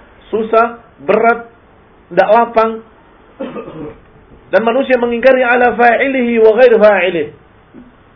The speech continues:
Mengingkari pelakunya dan mengingkari pula orang-orang yang tidak melakukannya.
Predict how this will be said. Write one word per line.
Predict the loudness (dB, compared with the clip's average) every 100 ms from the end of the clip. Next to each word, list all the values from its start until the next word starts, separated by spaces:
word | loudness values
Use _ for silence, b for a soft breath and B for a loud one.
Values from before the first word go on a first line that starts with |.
| _ -20 -20 _ _ _ -20 _ _ _ _
Mengingkari | -16 -10 -4 -4 -4
pelakunya | -6 -6 -8 -12 -8
dan | -10
mengingkari | -10 -14 -12 -12
pula | -8 -8
orang-orang | -6 -8 -10 -12
yang | -16
tidak | -18 -16
melakukannya. | -16 -14 -14 -14